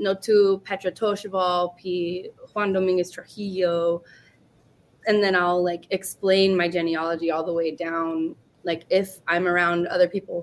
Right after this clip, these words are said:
who, who know even the individual families within a clan. So a clan is, like, your huge extended family. Um, yeah, and like he said, like, <laughs> then you know who you can date and who you cannot date. And, <laughs>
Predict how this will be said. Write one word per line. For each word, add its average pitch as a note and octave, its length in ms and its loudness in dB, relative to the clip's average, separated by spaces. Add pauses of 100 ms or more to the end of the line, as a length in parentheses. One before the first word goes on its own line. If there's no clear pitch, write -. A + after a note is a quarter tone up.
who, F3+ 360 -4 (280)
who G#3 200 2
know F3 480 2 (1000)
even B3 300 2
the F#3+ 140 0
individual G3 420 0
families E3+ 480 -4
within E3+ 260 -6
a - 140 -16
clan. - 300 -4
So G#3 220 0
a G#3 60 0
clan C#4 340 2
is, A#3+ 100 2
like, G3+ 240 -4
your F3 140 -4
huge B3 420 0
extended F#3+ 460 -2
family. E3 520 -6 (720)
Um, E3+ 600 -2 (680)
yeah, F#3 400 0
and G3+ 160 2
like G3 180 4
he A#3+ 140 -6
said, G3 320 2
like, A3 380 2 (180)
<laughs> - 140 -20
then G#3+ 180 4
you G#3+ 140 4
know G3+ 480 2 (400)
who C#4 80 4
you D#4+ 160 6
can C4+ 160 2
date G#3+ 340 6
and G#3 140 0
who A3+ 120 -2
you A#3+ 100 -2
cannot G3+ 380 0
date. E3+ 340 0 (100)
And, A3+ 540 6
<laughs> A3 160 2